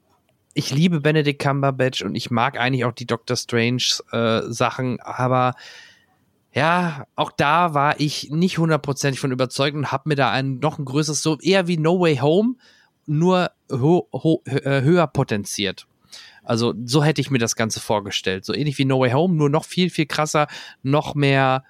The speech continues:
Multiverse, noch mehr Madness, und das war's dann irgendwie doch nicht.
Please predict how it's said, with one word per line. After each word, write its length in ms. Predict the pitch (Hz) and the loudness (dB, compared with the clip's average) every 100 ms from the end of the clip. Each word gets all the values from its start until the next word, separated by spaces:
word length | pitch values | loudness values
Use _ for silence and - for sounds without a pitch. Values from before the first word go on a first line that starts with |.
| - | -6
Multiverse, 720 | 139 143 147 143 131 131 - | 2 2 2 2 2 2 0
noch 140 | 143 151 | -2 0
mehr 180 | 143 127 | 0 2
Madness, 580 | 120 120 - 127 127 - | 2 0 0 -2 -2 -4
und 240 | 127 - _ _ _ | -8 -10 _ _ _
das 420 | - 135 - - 113 | -4 -2 -2 -6 -4
war's 400 | 120 135 139 - | 0 0 0 -6
dann 240 | 120 131 | -4 -4
irgendwie 420 | 127 139 135 135 147 | -2 -2 -2 -2 0
doch 260 | 170 139 | 0 -2
nicht. 300 | 92 - - | -10 -14 -20